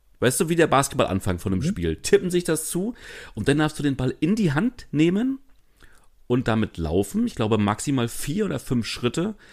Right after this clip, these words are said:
Speaker 1: Dann musst du entweder einmal prellen, wie beim Basketball.
Speaker 2: Ja.
Speaker 1: Oder du machst ein, äh, du lässt den Ball fallen und gibst ihn dann gleich mit dem Fuß wieder hoch.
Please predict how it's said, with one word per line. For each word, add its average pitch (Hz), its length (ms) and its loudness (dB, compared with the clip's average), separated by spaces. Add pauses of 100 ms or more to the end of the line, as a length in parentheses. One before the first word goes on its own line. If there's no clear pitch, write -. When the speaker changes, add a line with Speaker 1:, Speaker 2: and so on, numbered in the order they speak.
(280)
Speaker 1:
Dann 131 180 0
musst 170 220 0
du 170 80 2
entweder 131 460 0
einmal 117 300 4
prellen, 110 840 4
wie 120 100 0
beim 113 180 4
Basketball. 147 720 0 (720)
Speaker 2:
Ja. 127 300 0 (400)
Speaker 1:
Oder 160 460 4 (360)
du 123 100 2
machst 127 400 0
ein, 127 540 -4 (560)
äh, 101 160 2
du 104 100 2
lässt 120 160 4
den 165 100 4
Ball 131 140 4
fallen 165 220 6
und 135 100 2
gibst - 220 -2
ihn 147 80 2
dann 139 100 6
gleich 120 260 2
mit 135 100 2
dem 123 100 4
Fuß - 240 2
wieder 123 160 4
hoch. 98 320 -2